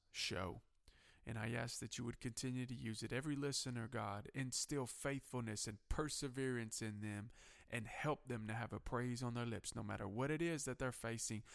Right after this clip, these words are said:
no matter what it is that they are dealing with. If you're listening to the show right now and you've never given your life to Jesus, I want to give you the opportunity to repeat these words after me. Father God, I believe in you.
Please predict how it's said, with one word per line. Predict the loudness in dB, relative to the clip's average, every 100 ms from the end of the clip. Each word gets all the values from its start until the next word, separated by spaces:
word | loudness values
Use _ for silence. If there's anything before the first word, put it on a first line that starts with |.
| -16 -6
no | -2
matter | 0 0 0
what | 2 4
it | 4
is | 2 2 0 -4 -4 -6 -8 -18 -20 -20 -8 0
that | 0 2
they | 2 2 2 -2 -4 -12 _ -4
are | -2
dealing | 0 0 2 0
with. | 0 0 0 -2 -10 -8
If | -4 2
you're | 4
listening | 4 2 2 0 -2
to | -4
the | -2
show | 0 4 4
right | 6 4 2
now | 2 2 2
and | 0
you've | -2 0
never | -2 -2
given | 0 0 0
your | 0
life | 2 2 0 -4
to |
Jesus, | -4 -2 -2 -4 -4 -4
I | -2
want | -2 -2
to |
give | -2 -4
you | -2
the | -2
opportunity | 0 -2 -2 -2 -2 0 0 -2 -4 -14 -20 -20 -16 -4
to | -2
repeat | 0 2 0 0
these | 0 -2 2
words | 2 2 0
after | -2 -2 -4
me. | -2 -4
Father | -4 0 2 2 0
God, | 2 4 4
I | 2
believe | 2 2 2 2 2
in | 0 2
you. | 2 0